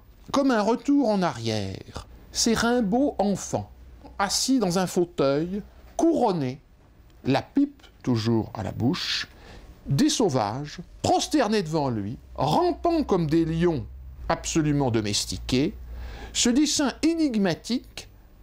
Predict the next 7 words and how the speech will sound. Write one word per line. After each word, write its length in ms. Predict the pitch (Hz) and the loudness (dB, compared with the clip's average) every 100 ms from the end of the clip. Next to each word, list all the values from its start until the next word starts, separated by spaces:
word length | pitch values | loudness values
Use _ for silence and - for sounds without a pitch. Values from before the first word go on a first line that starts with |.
| - | -2
d'un 300 | 139 208 196 | 2 2 2
Rimbaud 420 | 214 214 202 202 | 2 2 0 0
qui 160 | - | -2
régnerait 520 | 131 170 135 113 104 - - - - - - - | 0 0 0 -2 -4 -8 -20 -20 -20 -20 -20 -6
sur 320 | - 196 185 | -2 0 2
un 140 | 190 | 0
peuple 580 | - - 185 - - 85 | 0 0 0 0 -8 -10